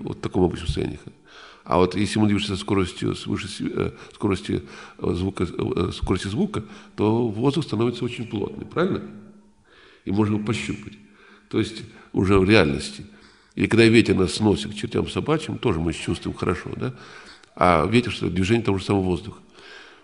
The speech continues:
Просто вот для того, чтобы, э, какие-то аналогии проводить, необходимо находиться в качественном согласовании с тем, о чем мы говорим. То же самое, это разновидность, то же самое чугун практики, когда, э, э,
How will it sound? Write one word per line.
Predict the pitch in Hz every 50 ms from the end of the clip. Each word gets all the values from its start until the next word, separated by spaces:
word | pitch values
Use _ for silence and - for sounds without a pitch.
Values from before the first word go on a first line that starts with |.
| _
Просто | - - 135 131 - - 123 113 - -
вот | - 117 101 -
для | 113 117
того, | 113 131 127
чтобы, | 110 - - 104 110 113 110 - - - -
э, | - - - 50 - - - - - _ _ - - _
какие-то | - - - - 110 107 - 104 104 - -
аналогии | 120 110 - 117 107 107 104 95 90 - 98
проводить, | 101 101 - 110 104 117 143 180 185 -
необходимо | 113 107 101 - - 110 113 127 131 127 113 104 - - - - - - - -
находиться | - 95 92 110 110 - -
в | -
качественном | - 113 107 - - 95 90 90
согласовании | - - - 107 107 104 - 117 127 160 160 139 110
с | - -
тем, | - 110 110 110
о | 101
чем | - - 95
мы | 95 95
говорим. | 92 98 95 87 82 82 85 - - - - - - - - - - - - - _ _ _ _ _ _ _ _ _ _ _ _ _ _
То | - - 131
же | 135 120
самое, | - 139 131 123 117
это | - 117 110
разновидность, | 104 - - 113 113 113 120 117 117 110 107 107 101 95 -
то | - 104
же | 98 92
самое | - 104 95 95 90 87
чугун | - - 110 113 131 165 180 175
практики, | 151 - - - 127 120 107 - - 113 - - 107 - - - - - - - - - _ -
когда, | - 107 95 107 104 98 92 -
э, | - -
э, | - - - 50 - - - - - - - - -